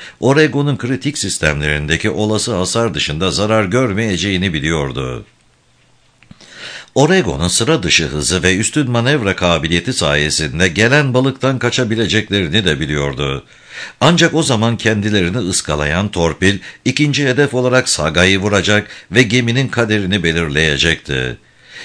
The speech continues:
İki ticaret gemisi ve Oregon'u birlikte kurtarması hele yedek torpil arkadan gelirken imkansızdı. Hali Kasım'ın diğer iki gemiye üzerlerine gelen torpilleri haber verdiğini yarım yamalak bir şekilde duydu.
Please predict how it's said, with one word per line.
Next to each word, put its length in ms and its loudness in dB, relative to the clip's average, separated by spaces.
İki 240 2
ticaret 520 0
gemisi 460 0
ve 120 2
Oregon'u 720 -2
birlikte 440 0
kurtarması 880 0
hele 240 4
yedek 380 2
torpil 360 0
arkadan 480 0
gelirken 480 0
imkansızdı. 1080 -2
Hali 340 4
Kasım'ın 580 0
diğer 200 2
iki 240 -2
gemiye 400 0
üzerlerine 640 0
gelen 280 0
torpilleri 560 0
haber 400 2
verdiğini 500 0
yarım 300 2
yamalak 460 0
bir 160 0
şekilde 500 -2
duydu. 500 -4